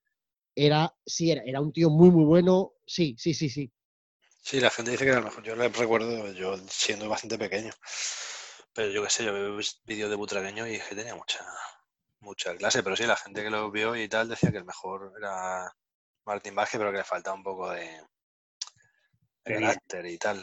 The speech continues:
Speaker 2: no sé.
Speaker 1: Sí, lo que pasa es que Butragueño era muy bueno, era muy ratón, era un tío que era un, lo que luego fue Raúl, eh, bueno, pues un poco llevado a la Quinta del Buitre, pero un poco ese, ese género, ¿no? Como un, un tío con un olfato de gol, con una capacidad de meter goles y de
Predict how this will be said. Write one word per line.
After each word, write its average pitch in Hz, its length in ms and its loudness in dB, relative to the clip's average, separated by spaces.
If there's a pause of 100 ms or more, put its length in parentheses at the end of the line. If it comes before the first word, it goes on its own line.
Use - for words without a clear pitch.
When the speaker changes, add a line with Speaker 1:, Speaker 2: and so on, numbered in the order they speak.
(500)
Speaker 2:
no - 80 -10
sé. - 160 -4 (300)
Speaker 1:
Sí, 202 200 6
lo 156 120 6
que 143 100 2
pasa 170 180 2
es - 80 2
que 208 120 4
Butragueño 156 500 6
era 214 100 6
muy 190 160 8
bueno, 202 240 8
era 165 160 6
muy 180 140 10
ratón, 196 580 4
era 156 160 6
un 180 140 6
tío 202 200 8
que 165 240 2
era 156 200 4
un, 196 180 2 (420)
lo 131 240 4
que 135 120 2
luego 202 260 10
fue 214 140 6
Raúl, 185 400 8 (960)
eh, 139 440 4
bueno, 156 240 6
pues 139 160 0
un 180 100 4
poco 196 200 8
llevado 165 300 8
a 202 60 8
la 185 80 6
Quinta 185 220 6
del 180 120 8
Buitre, 208 260 10
pero 160 160 12
un 170 80 6
poco 185 220 10
ese, 170 320 8
ese 156 240 4
género, 120 400 2
¿no? 196 120 6
Como 143 420 4
un, 170 220 6
un 185 200 6
tío 202 180 6
con 175 140 6
un 180 100 6
olfato 180 400 2
de 165 80 4
gol, 202 300 4 (420)
con 143 160 4
una 202 140 6
capacidad 160 520 4
de 147 180 4
meter 151 280 4
goles 151 380 8
y 151 80 4
de 147 280 2